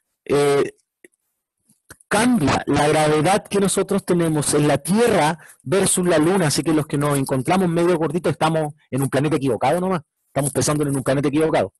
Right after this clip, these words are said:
¿ya? Porque pesaríamos mucho menos si nos vamos a la Luna, por ejemplo. Ya,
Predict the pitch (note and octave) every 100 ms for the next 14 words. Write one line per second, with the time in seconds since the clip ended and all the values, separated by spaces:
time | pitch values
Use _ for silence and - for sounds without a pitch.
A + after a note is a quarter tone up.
0 | _ _ _ _ _ _ C#3 F3 - B2+
1 | B2+ B2+ B2+ C#3+ C#3+ C3+ D3 D3 D3+ E3
2 | D3+ - C#3+ C3+ C#3+ C#3+ D3 D3 F#2+ -
3 | G2+ - A2 _ _ _ _ _ _ _
4 | _ _ _ _ _ _ _ _ _ _
5 | _ _ _ _ _ _ _ _ _ A#2
6 | -